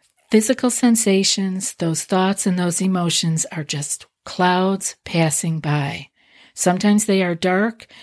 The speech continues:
and filled with rain or sleet, and sometimes they are white and puffy and pretty to look at. There are some other kinds of visualizations you can use, such as sitting by a stream as the water passes by,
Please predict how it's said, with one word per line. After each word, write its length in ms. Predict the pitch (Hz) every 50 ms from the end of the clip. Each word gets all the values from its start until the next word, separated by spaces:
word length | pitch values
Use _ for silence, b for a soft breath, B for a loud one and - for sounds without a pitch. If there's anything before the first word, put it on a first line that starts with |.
| B B B B -
and 180 | 185 180 175
filled 320 | - - 196 196 202 202 -
with 300 | 190 180 165 - - -
rain 380 | 170 175 180 185 190 202 214
or 180 | 220 - 165 160
sleet, 540 | 160 - - - 208 220 247 269 262 - - -
and 140 | - 165 165
sometimes 580 | - - 208 208 214 - - 226 220 220 220 -
they 180 | - 180 170
are 160 | 165 165 156 151
white 360 | 170 170 180 190 233 - - _
and 240 | - 185 185 190
puffy 480 | - - - 175 - - - 123 - b b b b b b b
and 180 | - 170 165 165
pretty 280 | - - 196 196 196 190
to 140 | - 190
look 300 | 175 170 175 170 - -
at. 280 | 147 139 131 135 - - _ _ _ _ _ _ _ _ _ _ _ _ _ _ _ _ _ _ _ _ _ _ _ _ _ _ _ -
There 180 | 196 202 202
are 60 | 208
some 260 | 214 - - 208 214 -
other 260 | - 220 233 269 294 285
kinds 380 | - - - 240 240 233 226
of 80 | 233 214
visualizations 1000 | 208 214 202 208 208 190 196 190 170 - 190 196 220 214 - 220 202 190 -
you 100 | 190 185
can 180 | 180 - 202 175
use, 280 | 175 180 196 208 214 -
such 260 | - 202 180 - -
as 120 | 185 175
sitting 360 | - - - 190 190 196 196
by 160 | 170 175 175 175
a 120 | 180 185
stream 680 | 170 - - - - 214 214 214 208 180 170 160 151 143 B B B B B B B B -
as 220 | 180 175 170 -
the 100 | - 185
water 400 | 175 175 170 180 185 190 190 190
passes 500 | 185 - 180 165 160 156 - 180 156 -
by, 480 | 233 185 151 147 143 135 143 143 143